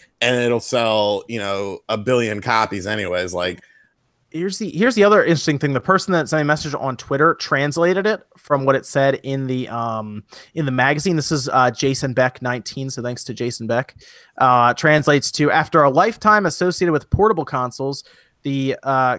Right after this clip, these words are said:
Speaker 2: canonical Pokemon will take the leap to a table with its eighth generation. Game Freak and the Pokemon Company are rethinking the saga of Surprise with new mechanics either in twenty eighteen or later."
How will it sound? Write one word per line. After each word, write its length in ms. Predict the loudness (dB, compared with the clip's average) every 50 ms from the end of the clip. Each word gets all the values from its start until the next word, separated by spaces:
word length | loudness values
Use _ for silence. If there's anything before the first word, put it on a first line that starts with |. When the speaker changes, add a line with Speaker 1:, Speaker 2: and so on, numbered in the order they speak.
| -6 _
Speaker 2:
canonical 760 | -12 -6 0 2 4 4 4 4 2 0 -2 -2 -2 -2 -6 _ _ _ _ _ _ _ _
Pokemon 680 | 0 0 0 2 0 0 0 2 2 2 0 0 -2 0
will 360 | 2 4 4 4 4 2 0
take 300 | 0 -2 -4 -4 -4 _
the 100 | -8 -8
leap 240 | -6 -6 -6 -8 _
to 200 | -6 -4 -4 -4 -6 _ _ -10
a 180 | -10 -10 -10 -12 _ _
table 560 | -4 -2 -2 0 0 -2 -2 0 -2 -2 -2 -2
with 200 | -2 -4 -2 -4
its 240 | -6 -4 -6 -8 _ -6
eighth 260 | -4 -4 -4 -6 -8
generation. 720 | -4 0 0 0 0 0 0 -2 -2 -2 -4 -4 -6 -6 -8 -10 -16 -20 _ -2
Game 220 | 0 2 2 0
Freak 260 | 0 2 0 2 2
and 120 | 0 0 0
the 40 | 0
Pokemon 460 | 2 2 0 2 2 2 2 2 0
Company 320 | 0 -2 -2 -2 -2 0
are 180 | 2 2 2 2
rethinking 600 | 0 -2 -4 -4 -2 -2 -2 -2 -4 -6 -6 -4
the 80 | -4
saga 460 | -2 0 4 4 4 4 4 2 0 -2
of 100 | -4 -6
Surprise 480 | -8 -4 0 4 4 4 4 2 0
with 200 | -2 -6 -6 -6
new 140 | -8 -8 -6
mechanics 540 | -6 -6 -6 -6 -4 -4 -4 -4 -6 -8 -8
either 240 | -8 -6 -4 -4 -6
in 80 | -6 -8
twenty 320 | -8 -6 -6 -4 -4 -6
eighteen 320 | -8 -8 -10 -10 -10 -10
or 220 | -8 -8 -8 -8 -6
later." 440 | -6 -6 -6 -6 -8 -10 -14 -18